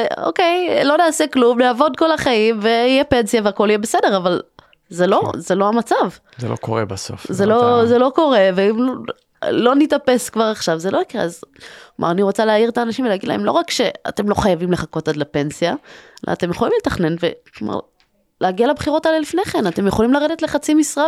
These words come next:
Speaker 1: ולהיות יותר עם הילדים, את-, אתם
Speaker 2: כן.
Speaker 1: יכולים לעשות מה שאתם רוצים.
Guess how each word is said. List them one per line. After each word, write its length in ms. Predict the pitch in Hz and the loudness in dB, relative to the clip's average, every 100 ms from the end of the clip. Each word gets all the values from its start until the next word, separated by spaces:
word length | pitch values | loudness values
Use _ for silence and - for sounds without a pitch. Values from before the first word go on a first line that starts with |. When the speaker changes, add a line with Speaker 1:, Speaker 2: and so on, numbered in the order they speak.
| 311 | 0
Speaker 1:
ולהיות 260 | 285 302 | 0 -2
יותר 240 | 294 285 285 | -2 0 2
עם 120 | 302 | 2
הילדים, 440 | 285 262 320 381 - | 2 2 2 0 -2
את-, 80 | - | -6
אתם 300 | - - - | -14 -14 -8
Speaker 2:
כן. 80 | 196 | -2
Speaker 1:
יכולים 160 | 277 302 | -2 -2
לעשות 160 | 339 392 | -4 -4
מה 60 | 381 | -4
שאתם 160 | 370 | 0
רוצים. 380 | 320 277 466 440 | -2 -2 -2 -4